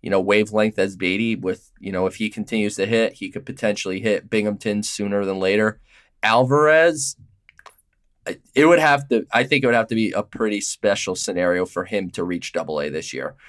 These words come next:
I, I would have the expectation that he'd spend the rest of the minor league season in Brooklyn.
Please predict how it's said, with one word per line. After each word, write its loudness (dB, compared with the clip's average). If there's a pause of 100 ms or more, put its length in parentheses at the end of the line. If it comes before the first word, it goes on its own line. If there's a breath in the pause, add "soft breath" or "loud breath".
(180 soft breath)
I, 0
I 2
would 2
have 2
the 2
expectation -2
that 0
he'd -10
spend -4
the -2
rest -4
of -14
the -6
minor -2
league -10
season -14
in -12
Brooklyn. -12